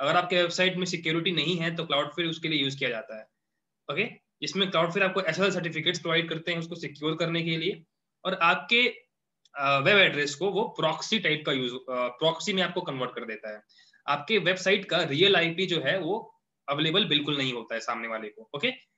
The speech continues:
तो as a V P N उसको term कहना वो गलत होगा, क्योंकि Cloudflare जो क्या करता है, आपके, अ, वेब server को अपने name servers पे shift कर देता है। यानी कि जो भी activity perform होता है, वो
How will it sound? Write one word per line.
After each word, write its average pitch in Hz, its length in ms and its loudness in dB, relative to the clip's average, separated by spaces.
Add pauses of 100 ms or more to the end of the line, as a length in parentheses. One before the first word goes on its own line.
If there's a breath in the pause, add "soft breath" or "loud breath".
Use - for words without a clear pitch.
(120)
तो 160 60 -8
as 180 200 2
a 208 60 4
V 180 160 2 (100)
P 226 140 4
N 226 60 2
उसको 220 240 0
term 190 300 0
कहना 190 320 2
वो 180 100 -2
गलत 165 260 0
होगा, 156 200 -2 (680)
क्योंकि 190 220 0
Cloudflare 196 540 4
जो 220 120 2
क्या 170 180 2
करता 131 320 -2
है, 151 120 2
आपके, 180 600 -2 (440)
अ, 135 200 2
वेब 151 200 2
server 139 380 2
को - 380 -6 (460)
अपने 190 280 2
name 190 200 4
servers 156 320 0
पे 208 100 2
shift 165 280 0
कर 127 100 -2
देता 110 280 -8
है। 107 200 -14
यानी 170 200 -2
कि 196 100 -6
जो 170 200 2
भी 233 100 2
activity 208 360 0
perform 170 360 0
होता 117 280 -6
है, 113 60 -6
वो 220 380 -2